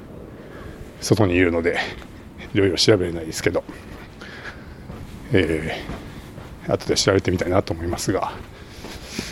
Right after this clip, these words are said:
はい、なんかちょっと考えてみたいなって思います。えー、あと、どんぐり系で言うと、ちょうど僕も、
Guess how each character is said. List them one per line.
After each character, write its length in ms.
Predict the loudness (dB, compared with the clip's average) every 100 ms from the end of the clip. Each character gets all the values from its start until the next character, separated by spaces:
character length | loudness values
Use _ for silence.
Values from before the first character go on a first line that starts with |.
| -12 -14 -16 -6
は 120 | 0
い、 60 | 0 -2 -10 -10 4
な 100 | 6
ん 20 |
か 100 | 6
ち 100 | 2
ょ 20 |
っ 20 | 2
と 140 | 0 -2 -8 -10 0
考 160 | 2 4
え 60 |
て 120 | 2 2
み 80 |
た 120 | 2 2
い 80 |
な 80 | 2
っ 40 | 0
て 240 | -4 -6 -6 -10 -14 -16 -16 -14 -12 -4 0
思 140 | 2
い 40 |
ま 120 | 2 2
す。 340 | 2 0 -2 -8 -12 -12 -12 -10 -8 -8 -10 -12 -12 -12 -12 -14 -14 -4 2
え 340 | 4 4 -2 -4 -10 -12 2
ー、 40 |
あ 40 |
と、 180 | 4 4 2 -10 -12 -14 4
ど 100 | 6
ん 140 | 6
ぐ 100 | 4
り 100 | 0
系 160 | 6 8
で 80 | 10
言 100 | 8
う 20 |
と、 220 | 8 4 4 -14 -14 2
ち 80 | 8
ょ 80 | 10
う 40 |
ど 80 | 10
僕 160 | 8
も、 160 | 6